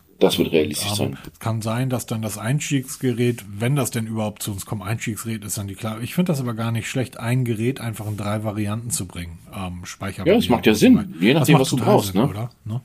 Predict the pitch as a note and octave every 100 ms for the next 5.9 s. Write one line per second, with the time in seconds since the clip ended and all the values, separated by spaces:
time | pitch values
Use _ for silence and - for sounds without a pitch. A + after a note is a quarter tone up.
0 | _ - - - - - G#2+ G#2+ A2 -
1 | A#2 - A2+ G#2 G#2+ G#2+ G2+ A#2+ C3+ B2
2 | G#2+ B2+ C#3+ C#3 A#2 G#2+ A2+ D3+ C#3+ A2+
3 | - G2 G#2 G2+ G2 G2+ - G#2+ G#2 G#2+
4 | F#2+ G2 G2+ F#2+ G2 F2+ - F#2 F#2 G#2
5 | B2 - - - - - G#2+ G#2+ G#2